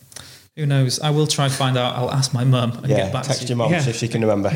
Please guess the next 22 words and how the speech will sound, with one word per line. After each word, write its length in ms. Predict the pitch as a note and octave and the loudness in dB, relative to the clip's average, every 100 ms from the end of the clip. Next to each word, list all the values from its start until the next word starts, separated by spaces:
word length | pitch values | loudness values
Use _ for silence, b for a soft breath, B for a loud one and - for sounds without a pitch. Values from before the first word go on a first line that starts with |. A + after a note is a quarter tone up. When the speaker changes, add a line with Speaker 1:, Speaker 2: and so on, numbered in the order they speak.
| D#3+ | 0
Speaker 1:
<laughs> 140 | - | 0
Get 140 | F3+ | -2
back 180 | D#3 C3+ | -2 -2
to 100 | - | -2
you 60 | C#3 | -2
for 120 | C3+ | 0
next 300 | C3 B2 D3+ | 0 -2 -2
week. 280 | - - - | -2 -2 -2
But, 120 | E3 | -2
uh, 180 | E3+ E3 B B B | 0 -2 B B B
the 60 | E3+ | -2
Liverpool 340 | E3+ D#3+ C#3+ C3 | 0 2 0 -2
preview, 580 | C#3+ C3+ C3+ C3 C3 - - | 0 0 0 0 -2 -8 -16
Ty, 220 | - C#3+ | -4 0
we've 140 | C#3 C3 | 2 2
already 140 | B2+ | 0
spoken 420 | A#2 - A#2 A#2 B2 | -2 0 -2 0 -2
about 280 | A#2 B2 | -2 -2
it. 140 | B2 - | -2 -2
It's 120 | C#3 | -4
gonna 200 | - C3+ | -2 0
maybe, 420 | B2 A#2+ A#2+ A#2 | 2 0 -2 -4